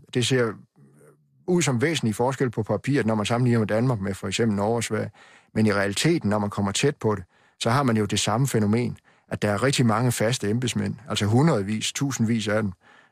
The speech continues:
øh, og der er et ganske, ganske lille lag af politisk udpeget. Men det er klart, at i Norge og Sverige har ministeren altså så yderligere en,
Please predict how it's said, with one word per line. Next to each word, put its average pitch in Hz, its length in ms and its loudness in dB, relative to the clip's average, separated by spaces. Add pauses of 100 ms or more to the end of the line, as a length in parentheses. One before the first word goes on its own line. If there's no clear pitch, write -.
(140)
øh, 104 160 4
og 110 120 0
der 107 80 2
er 101 60 2
et - 240 -6
ganske, 127 380 0
ganske 107 340 0
lille 120 280 0
lag 104 280 0
af 101 120 -6
politisk 113 480 -2
udpeget. 98 400 -4 (320)
Men 101 80 0
det 107 60 2
er 110 40 0
klart, 160 200 4
at 127 40 4
i - 20 4
Norge 123 200 4
og 151 60 0
Sverige 120 360 0 (100)
har 127 160 -2
ministeren 120 480 0
altså 98 220 -4
så 110 260 0 (280)
yderligere 127 460 2
en, 104 280 -4